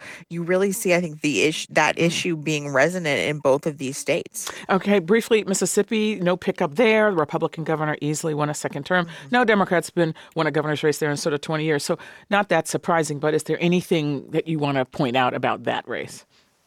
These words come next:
Speaker 1: Well, I think it just shows, again, that governors are just incredibly hard to beat. In fact, you have to, i-, in the past, uh, going back to twenty eighteen, we've only seen two incumbent governors lose re-election,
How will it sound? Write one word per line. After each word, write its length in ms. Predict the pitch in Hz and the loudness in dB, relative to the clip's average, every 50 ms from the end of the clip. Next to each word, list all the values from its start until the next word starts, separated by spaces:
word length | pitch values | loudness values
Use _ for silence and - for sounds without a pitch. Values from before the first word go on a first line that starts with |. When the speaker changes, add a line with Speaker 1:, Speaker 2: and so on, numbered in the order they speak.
| _ _ _ - - - _ - - - - - - - - - | _ _ _ -20 -20 -20 _ -20 -16 -12 -12 -10 -10 -10 -10 4
Speaker 1:
Well, 100 | - 277 | 6 8
I 80 | 294 320 | 8 8
think 200 | 330 359 330 370 | 8 6 4 4
it 100 | 311 247 | 2 4
just 260 | - 262 269 - - | 2 0 0 2 0
shows, 320 | - 254 220 220 220 214 | 2 2 4 2 2 0
again, 300 | 196 196 185 220 226 208 | -2 -2 0 0 0 0
that 140 | 185 151 - | 0 -2 0
governors 440 | 165 180 175 170 180 180 185 190 185 | 0 0 0 0 0 -2 -2 -2 -2
are 80 | 185 165 | -4 -4
just 180 | 175 180 - | -4 -4 -6
incredibly 500 | 170 165 - - 175 170 170 175 180 170 | -8 -10 -2 0 2 2 2 2 0 -2
hard 280 | 180 170 160 156 156 156 | 0 0 0 0 0 0
to 60 | - | -4
beat. 320 | 147 147 175 180 190 165 - | -6 -4 -4 -4 -4 -4 -6
In 140 | 117 143 147 | -8 -8 -4
fact, 340 | - 165 147 151 - - | 0 0 0 0 -2 -6
you 60 | - 151 | -8 -8
have 100 | 151 - | -8 -8
to, 80 | - - - - | -16 -14 -4 -2
i-, 260 | 160 151 98 - - | 0 0 0 0 -2
in 80 | 165 | -2
the 80 | 156 151 | -4 -4
past, 460 | - 175 147 156 156 160 - - - - | -2 0 0 0 0 -2 -6 -8 -2 0
uh, 180 | 127 139 117 - - - - - 190 - | 0 0 0 -2 -10 -20 -20 -20 -12 -4
going 180 | 180 180 170 147 | -2 -2 2 2
back 160 | 147 156 - | 0 0 0
to 80 | 165 | -4
twenty 340 | 165 - - 170 160 160 160 | -6 -2 -2 -2 -2 0 -2
eighteen, 440 | 156 156 151 - - 170 175 180 180 | -2 -2 -2 -6 -8 -8 -8 -6 -4
we've 140 | 170 151 139 | -6 -2 -2
only 240 | 160 156 160 165 160 | -2 -2 -2 -4 -6
seen 300 | - - 165 156 151 151 | -6 -8 -8 -8 -8 -8
two 300 | - - - 170 160 165 | -10 -4 -2 -2 0 0
incumbent 600 | 156 151 151 - - 147 147 143 156 - - 135 | -2 -2 -4 -2 -2 -2 0 0 -2 -2 -2 0
governors 520 | 151 143 147 156 160 151 139 135 147 - | 0 0 0 0 -2 -2 -2 -4 -4 -4
lose 320 | 135 147 151 156 151 160 | -4 -2 -2 -2 -4 -4
re-election, 720 | 165 151 139 131 123 117 117 147 180 - - - 165 135 143 | -4 -2 0 2 2 4 2 0 0 -2 -4 -2 -2 -4 -4